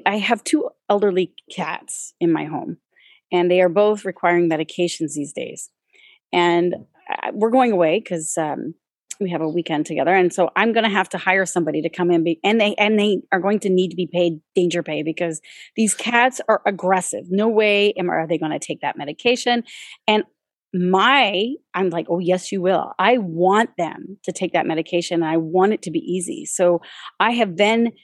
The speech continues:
created this whole system of how I'm gonna hold the cat, how I'm gonna put it down, the, the cycle of which I'm gonna give them the pill. Anyway, this has been quite aggressive for the last couple of weeks.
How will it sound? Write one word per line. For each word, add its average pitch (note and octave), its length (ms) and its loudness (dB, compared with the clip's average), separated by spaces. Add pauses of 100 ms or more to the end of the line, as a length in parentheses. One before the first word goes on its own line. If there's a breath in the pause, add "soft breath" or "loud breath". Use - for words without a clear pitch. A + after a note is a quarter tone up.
(220 soft breath)
created A3 460 0
this E3 140 -8
whole B3 420 4
system - 640 -2 (240 soft breath)
of C4 80 -8
how A#3 340 2
I'm G#3 140 0
gonna F3 160 0
hold A#3+ 260 0
the C#4+ 60 2
cat, G#3 400 -4
how G#3+ 100 -2
I'm C#4 80 6
gonna B3 120 2
put - 180 -10
it - 80 -10
down, F3+ 320 2 (320 loud breath)
the, F3 180 4
the F3+ 80 -2
cycle B3+ 360 2
of F#3 100 0
which A3+ 160 0
I'm F#3+ 80 -2
gonna F3 140 2
give C4 200 0
them C#4+ 140 6
the B3+ 60 0
pill. F#3 440 -2 (240)
Anyway, F#3 220 4
this A#3+ 160 -2
has A#3+ 120 0
been F#3+ 360 2
quite A3 200 2
aggressive F#3 400 0
for D3 100 -8
the D3 80 -4
last D3 300 -4
couple - 200 -10
of - 60 -8
weeks. - 340 -8